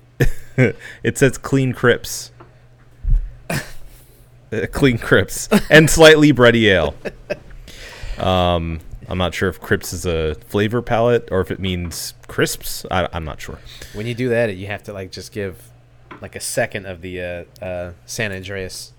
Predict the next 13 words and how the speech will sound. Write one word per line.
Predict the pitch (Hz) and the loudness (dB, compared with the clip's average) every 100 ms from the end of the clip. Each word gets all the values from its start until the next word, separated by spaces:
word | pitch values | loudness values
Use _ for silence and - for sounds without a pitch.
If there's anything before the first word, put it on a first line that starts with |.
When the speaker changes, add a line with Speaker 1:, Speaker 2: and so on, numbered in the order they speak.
| - | 0
Speaker 2:
theme | - - - - | 2 4 4 4
song. | 98 90 151 - | 0 0 -4 -4
Speaker 1:
<laughs> | 139 | -6
Yeah. | 131 110 120 - - - - - - - - | -2 -2 0 -4 -6 -12 -14 -14 -10 -8 0
Uh, | - 107 104 101 - - | 6 8 8 6 4 0
bittering | 107 143 175 185 180 180 185 - - - - | 4 8 10 8 6 4 4 2 -6 -4 2
addition | 123 98 123 - 117 110 | 4 4 2 4 2 2
of | - 90 | 0 0
Warrior | 98 110 120 113 113 107 | 4 6 6 6 4 2
and | 101 95 | 0 2
Willamette | 95 90 92 95 - | 2 2 0 -2 -6
for | - 92 82 | -8 -4 -4
aroma, | 82 113 143 165 | 0 2 2 0